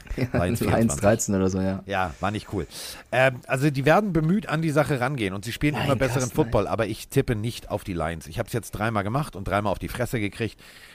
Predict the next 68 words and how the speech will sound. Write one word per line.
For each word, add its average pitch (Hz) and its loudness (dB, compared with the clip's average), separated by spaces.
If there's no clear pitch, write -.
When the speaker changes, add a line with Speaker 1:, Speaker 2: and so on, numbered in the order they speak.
Speaker 1:
Ähm, 101 2
ich 110 -6
gehe 143 0
mit, 139 -2
äh, - -8
dem 113 -4
Mann, 110 -2
der 95 0
so 95 -2
beweglich 92 -2
ist 82 -4
wie 95 -4
eine 85 -2
Bahnschranke. 90 0
Es 76 -2
geht 80 -4
nur 78 0
rauf, 82 2
es 82 -6
geht 71 -6
nur 69 -2
runter, 73 0
nämlich, 67 -6
äh, 64 -4
Big - -6
Ben. 60 -6
Also 69 -4
Pittsburgh, - 0
Speaker 2:
Ich - -2
glaub 107 0
Speaker 1:
Punkt. - 0
Speaker 2:
auch. - -6
Ich 139 0
glaub 151 4
auch, 139 8
also 135 6
ich - -2
glaub, 175 2
dass 151 2
die 143 2
Lions 131 4
gegen 127 4
die 117 2
Steelers 139 2
und 117 0
die 120 4
Referees 123 6
verliehen 123 2
werden. 123 4
Ich - -2
glaub, 127 2
die 127 2
Lions 127 4
würden 120 4
sogar 110 4
nur 127 8
gegen 127 6
die 120 8
Referees 113 4
verlieren, 107 2
deswegen, 107 2
äh, 98 4
tippe 123 0
ich - -4
auch 95 0
auf - -4
die - -6
Steelers. - -8